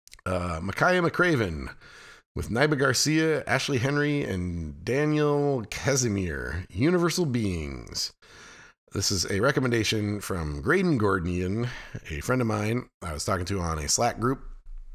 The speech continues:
He's been listening to a lot of sort of avant jazz, and he mentioned that some of it got kinda noisy. I'm mildly okay with avant jazz, but I,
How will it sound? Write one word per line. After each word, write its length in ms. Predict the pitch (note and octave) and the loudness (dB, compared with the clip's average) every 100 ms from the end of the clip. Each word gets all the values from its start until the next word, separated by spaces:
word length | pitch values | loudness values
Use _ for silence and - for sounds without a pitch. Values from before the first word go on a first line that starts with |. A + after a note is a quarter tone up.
| - - - - - - - - | -12 -6 -6 -2 2 2 2 0
He's 160 | - F2+ | -2 0
been 100 | F#2 | 0
listening 240 | F#2+ G2 F#2+ | 0 0 0
to 140 | G2 | 0
a 0 | |
lot 180 | G2 F#2+ | 2 2
of 80 | F#2 | 2
sort 140 | F#2+ | 0
of 80 | D#2 | 0
avant 380 | G#2 G#2 F#2+ D2+ | 2 2 0 0
jazz, 400 | G#2+ G2+ A2+ G#2+ | 2 4 2 2
and 80 | |
he 160 | E2 F#2+ | 2 4
mentioned 360 | G#2 A2+ G#2+ A2 | 4 2 2 2
that 120 | - | 2
some 120 | A#2 | 2
of 120 | G#2+ | 2
it 80 | G#2 | 0
got 180 | G2+ G2 | -2 -2
kinda 260 | G#2+ G2+ | 0 2
noisy. 540 | F2 G2 A#2+ A#2+ C#3 - | 2 2 2 2 2 0
I'm 420 | F#2+ F2+ F2 G2 | -2 -2 -2 -6
mildly 720 | - - D3 D#3 C#3+ A2+ G2+ F#2 | -8 -2 4 4 4 2 2 2
okay 320 | F2 F#2+ E2+ | 0 0 0
with 120 | E2 | 0
avant 320 | E2 E2 E2 | -2 -2 -2
jazz, 260 | F2 E2 D#2+ | -2 -2 -2
but 120 | D#2 | -4
I, 220 | E2+ D2 | -4 -6